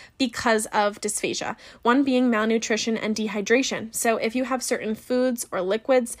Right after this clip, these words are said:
that are really difficult for you to consume, you just might not do it. You might avoid. Um, and there are also some treatments for dysphagia that involve thickening liquids or changing a diet, and then people sometimes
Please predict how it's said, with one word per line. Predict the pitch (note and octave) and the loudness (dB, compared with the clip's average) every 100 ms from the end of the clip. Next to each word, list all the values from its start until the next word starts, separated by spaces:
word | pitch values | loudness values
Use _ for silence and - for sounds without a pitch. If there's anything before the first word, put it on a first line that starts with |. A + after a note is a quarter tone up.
| - _ | -18 _
that | G#3+ | 2
are | G#3+ | 2
really | G#3 A3 A#3 | 2 4 2
difficult | G#3+ G#3+ A#3+ D#4 - | 2 -2 0 0 0
for | B3+ | -2
you | A#3+ | 0
to | A3+ | 0
consume, | A3+ A3 - D#4+ D#4+ A#3+ C#4+ _ | 0 -2 0 0 2 0 -4 _
you | - A3+ | -8 -6
just | B3+ B3 - | -2 -2 -4
might | - A3 A3+ | -6 -6 -4
not | G#3 G#3+ A#3 - - - A3 | -4 -4 -6 -10 -18 -20 -6
do | C4 F4 | 0 0
it. | - - - - - C4+ | 0 -2 -8 -8 -14 -2
You | B3+ | 2
might | C4+ B3+ B3 | 4 4 4
avoid. | - D4 E4 F#4+ G3 F3+ - - - | 2 2 6 6 6 0 -8 -18 2
Um, | A#3+ A#3 | 4 4
and | A#3 B3+ | 4 4
there | B3+ | 4
are | A3+ | 4
also | B3 C#4 C#4 | 4 2 0
some | C4+ A#3 | 0 0
treatments | A3 D#4+ A#3 A#3 - | 0 -2 0 0 -2
for | - C4+ C#4 | 0 2 4
dysphagia | A#3+ A3+ G3+ G#3 G#3 G#3 | 2 0 0 0 0 0
that | G#3+ - | -2 -2
involve | G#3+ G3+ A#2+ B2 G3+ _ | -2 0 0 0 -4 _
thickening | - - E4 E4 D#4+ D#4+ D#4+ | -20 -2 0 2 2 2 2
liquids | C#4+ C#4+ C#4+ C4+ A#3 | 2 4 4 4 4
or | G3+ | -2
changing | - B3 B3 B3 A3+ | -2 0 2 2 0
a | |
diet, | A3 G3 G#3 G#3 - | 2 4 4 0 -2
and | A3+ | -2
then | A3 A3+ | 0 -2
people | - A3 G#3+ | -4 -4 -4
sometimes | A3 A3+ A3 A3 | -4 -4 -6 -6